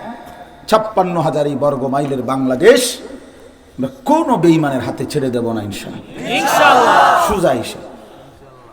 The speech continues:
Speaker 1: ইনশাআল্লাহ। সবার আগে ইনশাআল্লাহ ইমানদার নওজোয়ান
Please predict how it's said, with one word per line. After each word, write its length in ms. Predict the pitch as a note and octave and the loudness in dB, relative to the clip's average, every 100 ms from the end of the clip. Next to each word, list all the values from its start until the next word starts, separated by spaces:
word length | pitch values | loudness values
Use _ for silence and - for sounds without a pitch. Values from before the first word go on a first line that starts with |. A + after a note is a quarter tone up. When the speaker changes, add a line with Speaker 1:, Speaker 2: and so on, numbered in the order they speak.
| - | -8
Speaker 1:
ইনশাআল্লাহ। 840 | D3 G3 - F3 A#2 G2 - - - - - - - - - - - | -4 -2 -2 -2 -4 -6 -12 -20 -20 -20 -20 -20 -20 -20 -20 -20 4
সবার 440 | A#3 B3+ A#3 F#3+ | 8 10 10 10
আগে 200 | E3 D3+ | 6 2
ইনশাআল্লাহ 580 | C3+ B2+ C#3 A#2 A2 G#2+ - - - - - - - | -4 -4 -4 -6 -8 -12 -16 -20 -20 -20 -20 -20 -4
ইমানদার 480 | F#3+ F3+ D3 C3 B2 | 0 2 2 0 0
নওজোয়ান 580 | D3+ E3+ D3 D3 D#3+ | 0 0 0 0 0